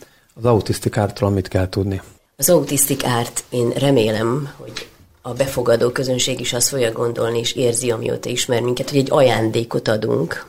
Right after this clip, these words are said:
Speaker 2: az autizmus világát adjuk ajándékba a minket támogató és a hozzánk közel kerülő embereknek, azáltal, hogy, öm, van tizenegy olyan alapítvány ma Magyarországon, akik, ö, lakóotthonokat működtetnek,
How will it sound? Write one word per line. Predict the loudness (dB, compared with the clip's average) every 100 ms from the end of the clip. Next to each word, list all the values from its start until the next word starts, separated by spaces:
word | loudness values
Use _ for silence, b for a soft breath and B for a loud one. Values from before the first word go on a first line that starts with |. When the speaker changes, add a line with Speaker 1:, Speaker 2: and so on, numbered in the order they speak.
| -10
Speaker 2:
az | 2
autizmus | 2 2 -4 -2 -2 -2
világát | -2 0 0 0 -2 -2 -2
adjuk | -4 -2 0
ajándékba | 2 2 0 0 -2 -2
a | -2 -2 -2
minket | 0 0 -4 -2
támogató | -2 0 0 -2 0
és | -2
a | 0
hozzánk | 0 2 2 0
közel | 0 0 0
kerülő | 0 2 2
embereknek, | 2 2 2 2 0 -2 B B B B B
azáltal, | 2 4 4 2 2 4
hogy, | 6 4 4 6
öm, | 6 4 -2 -16 _
van | 0 4 4 4
tizenegy | 4 6 6 4 4 4
olyan | 2 2
alapítvány | 0 0 -2 -10 -8 -6 -4
ma | -2
Magyarországon, | 0 0 0 0 2 2 2 2 2 2 -2 -8 -8
akik, | -8 -4 -6 -2 2
ö, | 4 4
lakóotthonokat | 2 0 2 2 2 0 0 -2 -4 -4
működtetnek, | -4 -4 -4 -4 -6 -2 -2 -2 -6